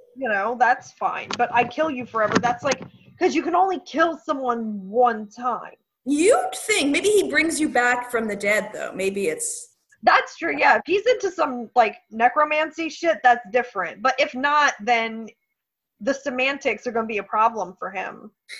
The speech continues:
Speaker 2: Yeah, he really needs, like, an asterisk at the end of this to,
Speaker 1: Yeah.
Speaker 2: like, be like, to explain how this is gonna go.
Speaker 1: Yeah. No
Speaker 2: Uh,
Speaker 1: dice.
Speaker 2: since we've been so inspired, we're gonna,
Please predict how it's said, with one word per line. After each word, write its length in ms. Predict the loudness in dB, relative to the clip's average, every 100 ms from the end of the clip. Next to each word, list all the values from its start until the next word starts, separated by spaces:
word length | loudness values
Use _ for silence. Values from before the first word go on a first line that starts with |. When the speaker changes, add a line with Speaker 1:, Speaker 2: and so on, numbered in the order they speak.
| -18 -4
Speaker 2:
Yeah, 240 | -2 0
he 160 | -2 -4
really 260 | -4 -4 -4
needs, 260 | -4 -2
like, 160 | 0 0
an 100 | 0
asterisk 720 | 0 -2 -2 -4 -4 -4 -8
at 100 | -6
the 140 | -2
end 220 | -2 -2
of 120 | -4 -4
this 360 | -6 -8 -6
to, 140 | 0 4
Speaker 1:
Yeah. 100 | 4
Speaker 2:
like, 140 | 2 -6 -4
be 100 | -2
like, 200 | 0 -2
to 120 | -4
explain 760 | -4 -2 0 0 -2 -10 -16 _ _ -2
how 240 | 2 4
this 240 | 2 0
is 120 | -4 -2
gonna 240 | -2 -2
go. 460 | -2 0 -2 -6 -14 _ _ _ _ 2
Speaker 1:
Yeah. 260 | 4 4 2 _ _ _ _ _
No 140 | 0 2
Speaker 2:
Uh, 80 |
Speaker 1:
dice. 180 | 2 0 -6 _ _ _ _ _ _ -6
Speaker 2:
since 280 | -4 -2 -2
we've 200 | -2 -2
been 180 | -2 -2
so 260 | 2 2
inspired, 840 | 2 -4 0 2 2 2 4 2 0 -6 -16 _ _ _ _
we're 200 | -6 -4
gonna, 220 | -2 -2